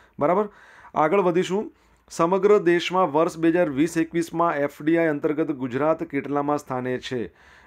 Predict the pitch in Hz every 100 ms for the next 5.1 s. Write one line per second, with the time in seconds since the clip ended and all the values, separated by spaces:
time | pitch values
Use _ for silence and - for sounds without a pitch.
0 | - 147 151 160 185 196 208 156 147 170
1 | 165 165 151 143 156 151 160 165 165 160
2 | 127 120 147 170 170 - 151 180 - -
3 | - - 151 120 135 131 151 175 156 160
4 | 160 160 156 - 123 147 151 147 156 160
5 | 196